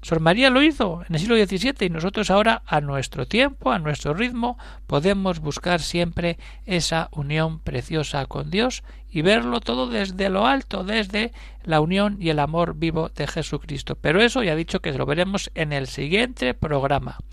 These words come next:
cuando veamos el ejercicio de la caridad en la Virgen. Ahora estamos viendo la esperanza, esa virtud que nos levanta al cielo y que eso, la palabra lo dice, nos da esperanza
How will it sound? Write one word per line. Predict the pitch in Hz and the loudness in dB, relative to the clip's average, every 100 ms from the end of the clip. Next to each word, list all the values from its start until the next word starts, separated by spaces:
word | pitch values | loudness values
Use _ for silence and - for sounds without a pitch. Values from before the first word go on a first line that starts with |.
| - - - - | -16 -16 -18 -14
cuando | - 131 127 | -8 -4 2
veamos | 147 185 196 170 - - | 4 4 2 -2 -10 -12
el | 226 165 | -4 0
ejercicio | 160 - 139 - 196 185 190 | 0 0 -6 -4 -4 -2 -2
de | 190 156 | -2 -4
la | 143 | -4
caridad | - 143 139 165 175 - | -4 -4 -2 -2 -2 -4
en | 147 139 | -6 -2
la | 160 | -2
Virgen. | 156 175 - | -2 -6 -2
Ahora | 196 208 | 2 2
estamos | 175 202 190 | 2 2 2
viendo | 180 208 226 233 - - - | 2 2 0 -2 -6 -16 -8
la | - 202 254 269 - | 2 6 6 2 0
esperanza, | 208 202 - 233 220 180 170 - 147 | 0 0 0 0 2 0 0 -4 -6
esa | 156 - 160 | -4 0 0
virtud | 156 147 - 294 302 - - - - | 0 -2 2 2 0 -6 -14 -14 -14
que | - | -8
nos | 143 135 | -2 -2
levanta | 139 151 170 160 143 | 2 4 2 2 -2
al | |
cielo | 131 170 180 196 | -2 -2 0 0
y | 160 | 0
que | - 220 - | -2 -4 -4
eso, | 185 185 240 285 - - | -4 -2 -4 -6 -14 -12
la | 151 | -8
palabra | - 196 185 | -2 0 2
lo | |
dice, | 190 175 - | 0 -2 -6
nos | 160 156 | -4 0
da | 202 - | 0 2
esperanza | 214 226 - 180 170 180 170 180 | 4 2 4 4 6 6 4 0